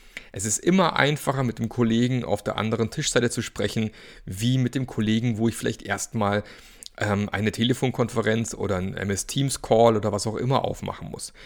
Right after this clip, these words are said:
Das ist schon zu viel Initialenergie, die ich brauche, habe ich schon keine Lust drauf. Das zweite Problem von diesen, ähm, äh, von diesen verteilten Teams, sage ich jetzt mal, wo ein paar Leute im Büro sitzen, ein paar zu Hause, der Informationsfluss. Jetzt, wo alle zu Hause arbeiten, müssen die Tools genutzt werden. In dem Augenblick, wo wir wieder,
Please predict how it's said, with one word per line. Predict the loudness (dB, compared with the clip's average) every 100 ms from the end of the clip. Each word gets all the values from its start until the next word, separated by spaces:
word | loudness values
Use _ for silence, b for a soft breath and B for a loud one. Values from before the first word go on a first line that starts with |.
| B
Das | -10 -4
ist | 0
schon | 2 2
zu | 0
viel | -4 -2 0
Initialenergie, | 0 0 0 0 0 0
die | -2
ich | -6 -2
brauche, | 2 4 4 B B B
habe | -8
ich | -4
schon | -2
keine | 0 2
Lust | 0 -2 -6
drauf. | -8 -10 -16 -20 B B B B B
Das | -6 6
zweite | 8 8
Problem | 4 4 4 2
von | 2 4 4 2
diesen, | 0 0 0 0
ähm, | -2 -2 -4 -6
äh, | -6 -8 -12 -20 -20 -14
von | -6 -4
diesen | -4 -4
verteilten | -6 -2 2 2 2 -6
Teams, | -4 -4 -2
sage | -4
ich | -4
jetzt | -6 -2
mal, | 0 0
wo |
ein | -4
paar | -2
Leute | -2 -2
im | -4
Büro | 0 2
sitzen, | 2 -2 -4
ein |
paar | -4 -4
zu | -2
Hause, | 0 2 2 -2 B B B B -4
der | -4
Informationsfluss. | 0 0 2 2 2 0 -6 -8 -10 -12 -18 -20 B B -8
Jetzt, | -4 -2 -4 -10
wo |
alle | -4 -4
zu | 2 2
Hause | 4 4
arbeiten, | 4 6 4 4 -2 0
müssen | 0 0 -2
die | -4
Tools | -2 -2 -2
genutzt | -2 -2 -4 -2
werden. | -2 -2
In | -4
dem | -4 -4 -4
Augenblick, | -4 -2 -4 -4
wo | -6
wir | -4
wieder, | -4 -6